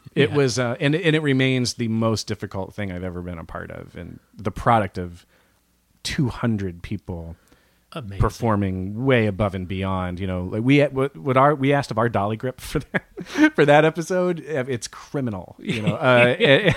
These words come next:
Speaker 1: and
Speaker 2: There should be
Speaker 1: Yeah.
Speaker 2: a dolly grip Oscar or Emmy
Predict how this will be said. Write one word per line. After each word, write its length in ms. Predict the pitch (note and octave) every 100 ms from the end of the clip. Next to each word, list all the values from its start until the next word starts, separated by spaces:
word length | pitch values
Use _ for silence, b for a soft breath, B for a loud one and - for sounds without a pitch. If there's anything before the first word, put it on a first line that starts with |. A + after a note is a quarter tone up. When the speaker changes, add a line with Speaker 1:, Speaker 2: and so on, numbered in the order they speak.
| F3
Speaker 1:
and 280 | C#3+ B2 - -
Speaker 2:
There 160 | D#3+
should 300 | D3 - F3
be 80 | D3
Speaker 1:
Yeah. 140 | D3 A#2+
Speaker 2:
a 20 |
dolly 240 | C3 C#3
grip 260 | B2+ C3 B2+
Oscar 400 | A2 G#2+ - B2
or 140 | C#3+ C#3
Emmy 380 | C#3 B2+ G2+